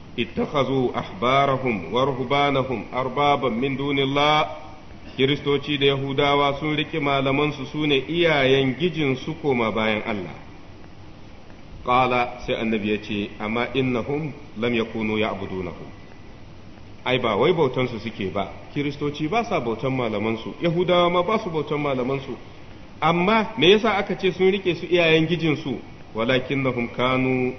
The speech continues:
idza ahallu lahum shay'an istahalluhu." Idan malamansu suka halatta musu wani abu, sai su ɗauki wannan abin ya zama halal. "Wa iza harramu alaihim shay'an harramuhu." Idan malamansu suka haramta musu aikata wani abu, sai su haramta.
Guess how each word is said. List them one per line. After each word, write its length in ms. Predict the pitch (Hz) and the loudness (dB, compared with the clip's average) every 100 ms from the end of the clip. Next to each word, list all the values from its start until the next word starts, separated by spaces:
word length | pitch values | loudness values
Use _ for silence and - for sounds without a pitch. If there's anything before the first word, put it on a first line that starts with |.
| 113 | -6
idza 340 | 107 123 127 | -2 -2 -2
ahallu 520 | 120 104 120 123 127 131 | -2 -4 -4 -4 -2 -2
lahum 300 | 131 117 107 | -2 -4 -6
shay'an 560 | - 131 127 131 131 - | -2 -2 -2 -4 -4 -8
istahalluhu." 720 | 117 - 104 104 98 92 73 - - - - - - - - - | -10 -8 -8 -6 -8 -8 -12 -16 -18 -18 -18 -18 -18 -18 -18 -14
Idan 220 | - 107 135 | -4 0 2
malamansu 520 | 135 117 120 127 113 | 2 2 2 0 -4
suka 180 | 123 120 | -6 -4
halatta 440 | 127 127 104 123 | 0 -2 0 2
musu 240 | 123 123 120 | 2 0 0
wani 140 | 123 | 2
abu, 200 | 120 110 | 0 -2
sai 140 | 110 123 | -2 -6
su 100 | 104 | -4
ɗauki 240 | 110 107 | -6 -2
wannan 260 | 123 120 123 | 0 0 -2
abin 240 | 120 107 117 | -4 -2 0
ya 140 | 110 | 0
zama 220 | 110 113 113 | 0 0 -2
halal. 300 | 101 98 85 - - - - - - - - - - - | -4 -6 -8 -10 -16 -18 -18 -18 -18 -18 -18 -18 -16 -10
"Wa 120 | 98 117 | -4 -2
iza 240 | 117 127 | 0 0
harramu 480 | 123 131 131 127 127 | 0 0 2 2 2
alaihim 380 | 123 127 120 110 | 2 2 0 -2
shay'an 400 | 135 131 135 131 | 0 0 0 -4
harramuhu." 600 | 127 117 107 95 85 76 - - - - - - - | -4 -2 -2 -4 -8 -12 -14 -16 -16 -16 -16 -16 -8
Idan 220 | 123 135 | -2 0
malamansu 500 | 135 120 123 131 127 | 2 2 2 0 -4
suka 200 | 139 135 | -8 -4
haramta 440 | 131 135 113 123 | -2 0 0 0
musu 200 | 127 131 - | 0 0 0
aikata 360 | 135 127 120 | 0 0 2
wani 180 | 120 135 | 2 2
abu, 200 | 127 113 | 0 -2
sai 160 | 123 135 | -2 -4
su 120 | 123 | -2
haramta. 420 | 117 113 101 80 | -2 -4 -6 -10